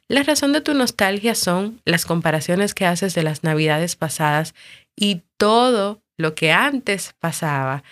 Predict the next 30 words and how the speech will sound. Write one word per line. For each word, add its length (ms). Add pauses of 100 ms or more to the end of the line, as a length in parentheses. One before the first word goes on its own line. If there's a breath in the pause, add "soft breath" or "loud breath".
(320 loud breath)
y 280
lo 200
que 200
hoy 280
pasa, 440
que 180
es 180
muy 240
diferente, 720 (360 loud breath)
entonces 500
tú 100
estás 280
poniendo 420
tu 120
enfoque 680
en 160
el 140
pasado. 640 (800 loud breath)
Y 100
tal 220
vez 260
ese 160
enfoque 400
en 60
el 140
pasado 600
no 200
te 100
permitirá 640
ver 300